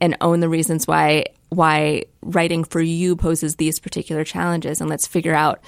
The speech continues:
you know, what you can do, what you can do to meet them.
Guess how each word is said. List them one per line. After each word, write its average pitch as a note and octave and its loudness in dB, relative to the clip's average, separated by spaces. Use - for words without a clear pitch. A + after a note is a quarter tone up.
you - -2
know, E3 2
what F#3 0
you F#3+ 0
can E3+ 0
do, D#3+ 0
what D#3+ -2
you D#3+ -2
can D#3 -4
do D#3 -4
to D#3 -4
meet D#3 -4
them. F#2 -8